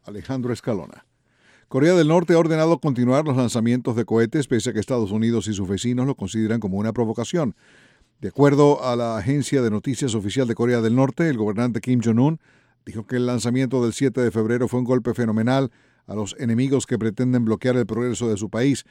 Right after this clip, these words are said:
e hizo un llamado para que aumenten los lanzamientos de satélites. Corea del Sur y Estados Unidos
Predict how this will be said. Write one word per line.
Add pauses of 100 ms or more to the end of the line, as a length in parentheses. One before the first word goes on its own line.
(360)
e
hizo
un
llamado
para
que
aumenten
los
lanzamientos
de
satélites. (800)
Corea
del
Sur
y
Estados
Unidos